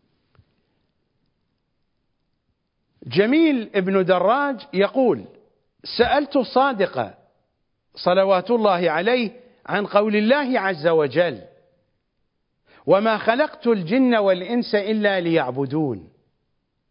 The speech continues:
قال: 'خلقهم للعبادة، هذه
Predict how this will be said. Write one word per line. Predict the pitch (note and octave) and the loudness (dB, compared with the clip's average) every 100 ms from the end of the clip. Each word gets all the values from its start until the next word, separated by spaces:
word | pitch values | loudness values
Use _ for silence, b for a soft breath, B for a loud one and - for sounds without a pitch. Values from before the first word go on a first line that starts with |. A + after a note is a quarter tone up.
| _ _ _ _ _ _ | _ _ _ _ _ _
قال: | - G3 G3 F#3+ F#3 F3+ | 0 0 2 0 0 -2
'خلقهم | - G#3+ B3 A3 G3 F#3+ | -2 -2 -2 -2 -2 0
للعبادة، | F3 D#3 D#3+ A3 C4 C3+ - _ _ _ _ _ _ _ _ _ _ _ | -2 -2 -2 -2 -4 -8 -14 _ _ _ _ _ _ _ _ _ _ _
هذه | - F#3+ B3 G#3+ G3 F3 | -6 -4 -2 -2 -2 -4